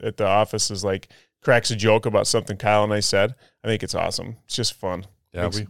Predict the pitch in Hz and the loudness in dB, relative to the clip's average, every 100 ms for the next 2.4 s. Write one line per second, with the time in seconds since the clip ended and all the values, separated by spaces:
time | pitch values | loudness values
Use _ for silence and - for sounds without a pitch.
0 | - 85 - 90 90 _ - 113 - 95 | -12 -12 -8 -6 -8 _ -12 -10 -6 -6
1 | 92 92 - _ _ - - _ 117 110 | -4 -6 -8 _ _ -20 -20 _ 2 4
2 | 101 101 98 | 4 2 -2